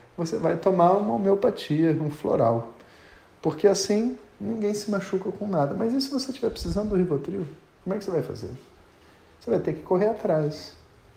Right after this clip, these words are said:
Então, todos esses exercícios que a gente faz de uma forma genérica, aberta e et cetera, em geral, são exercícios que a gente pode dizer de introdução à meditação. Relaxar, visualizar um lugar verde bonito,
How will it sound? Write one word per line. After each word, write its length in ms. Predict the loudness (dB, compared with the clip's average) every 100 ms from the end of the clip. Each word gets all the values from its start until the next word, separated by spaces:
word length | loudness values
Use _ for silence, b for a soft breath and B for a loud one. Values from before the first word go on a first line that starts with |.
| B B B B
Então, 260 | 0 4 4
todos 540 | 6 6 8 6 2
esses 320 | -2 -4 -6
exercícios 640 | -2 2 2 0 -4 -6 -4
que 80 |
a 40 | 0
gente 200 | 0 -2
faz 300 | 2 2 4
de 40 |
uma 120 | 0
forma 320 | -2 0 2 2
genérica, 680 | 2 4 4 4 2 4 4
aberta 520 | 8 8 8 4 2
e 80 | 2
et 140 | 2
cetera, 600 | 2 4 4 4 0 0 B B B B B 0
em 160 | 2
geral, 560 | 6 8 8 8 4 0
são 280 | -6 -4 -2
exercícios 580 | 0 -2 0 -2 -4 -6
que 100 | -2
a 20 |
gente 180 | -2 0
pode 300 | 2 2 0
dizer 260 | 0 2
de 260 | 2 0 -2
introdução 720 | -2 0 0 0 -4 -4 -2
à 40 | -2
meditação. 640 | -4 -4 -6 -6 -10 -12 -16 -20 B B B B B -2
Relaxar, 760 | 4 4 4 4 8 8 6
visualizar 520 | 4 0 2 2 4
um 60 | 4
lugar 480 | 4 4 4 2 0
verde 340 | 0 2 2
bonito, 760 | 0 -4 -4 -2 -2 0 -2